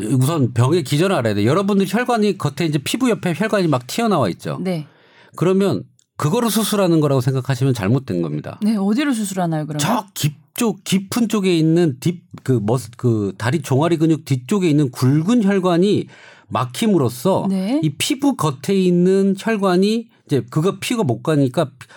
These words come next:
Speaker 1: 겉에 있는 피부 혈관으로 막 나온 거예요.
Speaker 2: 아, 압력이 높아지는
Speaker 1: 높아져서.
Speaker 2: 건가요? 예.
Speaker 1: 그래서 아주 가느다란 실핏줄 같은 거는 사실은 레이저 같은 걸로 겉에 있는 것만 탁탁탁 해도
Speaker 2: 네.
Speaker 1: 문제가 없죠.
Speaker 2: 네.
Speaker 1: 싹 사라져버려서 피부가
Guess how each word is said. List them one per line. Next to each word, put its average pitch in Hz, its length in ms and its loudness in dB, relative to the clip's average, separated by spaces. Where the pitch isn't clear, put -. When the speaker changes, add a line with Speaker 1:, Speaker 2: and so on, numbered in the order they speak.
Speaker 1:
겉에 160 340 -2
있는 226 220 2
피부 220 240 -2
혈관으로 202 840 -2
막 180 540 2
나온 117 300 2
거예요. 87 280 -2
Speaker 2:
아, 185 220 -6
압력이 214 360 0
높아지는 170 520 -4
Speaker 1:
높아져서. 120 480 0
Speaker 2:
건가요? - 300 2
예. 151 260 -4
Speaker 1:
그래서 185 480 0
아주 254 300 -4
가느다란 220 540 0
실핏줄 247 420 -2
같은 185 280 0
거는 170 340 4
사실은 151 400 0
레이저 180 320 2
같은 170 240 -2
걸로 156 120 2
겉에 156 280 -2
있는 180 140 4
것만 165 200 2
탁탁탁 - 480 -12
해도 226 380 0
Speaker 2:
네. 214 280 -4
Speaker 1:
문제가 160 340 2
없죠. 98 320 -4
Speaker 2:
네. 185 240 -4
Speaker 1:
싹 190 140 -6
사라져버려서 185 720 -2
피부가 196 400 -4